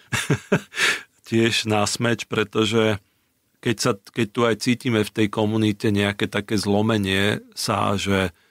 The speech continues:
že no dobre, tak ako budeme to robiť z dreva, tak je, mám pocit, že jediný materiál, ktorý poznajú, tu C L T panel. Ale znova, e, mám pocit, že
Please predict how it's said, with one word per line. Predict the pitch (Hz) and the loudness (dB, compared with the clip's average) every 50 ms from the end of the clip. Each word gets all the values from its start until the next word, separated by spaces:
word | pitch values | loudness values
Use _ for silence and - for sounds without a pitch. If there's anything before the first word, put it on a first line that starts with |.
| _ _ | _ _
že | - 127 120 113 | -2 0 0 2
no | 113 | 0
dobre, | 104 98 117 117 127 113 110 107 104 101 95 | 0 0 0 2 2 2 2 2 2 0 0
tak | - - 104 98 - | 0 -2 -2 -2 -2
ako | - 98 92 - - 104 87 | -4 -6 -4 -4 -6 -8 -4
budeme | 92 107 110 110 110 110 104 101 | 0 2 2 4 4 2 2 0
to | - - 95 | 0 0 0
robiť | 95 98 90 104 101 - | 0 2 2 0 -2 -2
z | - - | -2 -6
dreva, | 98 95 92 98 101 98 | -4 -2 0 2 2 0
tak | 95 - 95 92 - - - _ _ _ _ _ _ - 110 | 0 -2 -6 -6 -6 -10 -20 _ _ _ _ _ _ -2 0
je, | 117 127 135 127 | 0 0 0 -2
mám | 110 113 113 110 104 | -2 -2 -2 0 0
pocit, | 117 117 - - 107 | -2 -2 -2 -2 0
že | 104 110 113 | 2 2 2
jediný | 123 120 127 120 113 | 2 2 2 2 2
materiál, | 107 104 107 104 - 117 107 110 110 107 107 | 2 2 0 0 0 2 2 4 4 2 0
ktorý | 101 - - 110 104 107 104 101 98 - _ | -2 -2 0 2 2 4 4 2 0 -2 _
poznajú, | - 110 101 101 101 110 107 107 107 107 104 104 104 101 101 | -4 -2 -2 -2 -2 -2 0 2 2 4 4 4 2 0 -2
tu | - - 98 | -4 -6 -4
C | - 117 107 | -2 0 0
L | 104 107 104 | 0 0 0
T | - 107 | -2 -4
panel. | 98 - 98 92 95 98 - - _ _ _ _ _ _ _ _ _ _ _ _ _ _ _ | -2 0 0 -2 -2 -4 -8 -14 _ _ _ _ _ _ _ _ _ _ _ _ _ _ _
Ale | - 104 104 107 110 110 | -2 0 2 2 2 0
znova, | 95 107 117 127 131 147 147 139 135 131 131 | -2 -2 -2 -2 0 2 2 2 2 0 -2
e, | - _ _ - 147 120 113 110 107 107 107 107 | -4 _ _ -8 -4 0 2 2 2 2 2 2
mám | 107 110 110 110 | 2 0 0 0
pocit, | 101 113 113 107 - - 117 107 | 0 0 0 0 0 -2 -2 0
že | 101 101 98 110 113 110 107 107 104 | -2 -2 0 2 2 2 2 0 -2